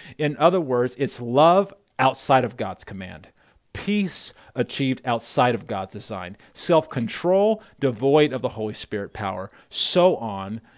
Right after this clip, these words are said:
and so forth. Therefore, these false fruits draw people to each other and themselves, not to God. They dishonor God as they promote self-idolatry and self-sufficiency.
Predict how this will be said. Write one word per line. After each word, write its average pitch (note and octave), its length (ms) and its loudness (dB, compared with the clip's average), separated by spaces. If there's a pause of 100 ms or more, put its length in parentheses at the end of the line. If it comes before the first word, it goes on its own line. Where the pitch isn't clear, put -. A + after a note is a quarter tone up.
(100)
and A2+ 180 -4
so B2 320 0
forth. - 480 -12 (260)
Therefore, A#2+ 680 4
these D3+ 320 -4
false F#3+ 340 4
fruits C3 380 -4
draw E3+ 520 6
people A#2+ 420 -8
to A2+ 180 -8
each A2+ 160 -8
other A2+ 400 -4
and G3 340 0
themselves, B2 800 -2 (260)
not G3 520 -6
to A#2 100 -12
God. G2 400 -12 (560)
They D3 200 2
dishonor D#3+ 720 -2
God A2+ 460 0
as A#2 100 -8
they B2 100 -2
promote C3 360 -2
self-idolatry C3 1800 0 (240)
and C3+ 140 -4
self-sufficiency. - 1400 -4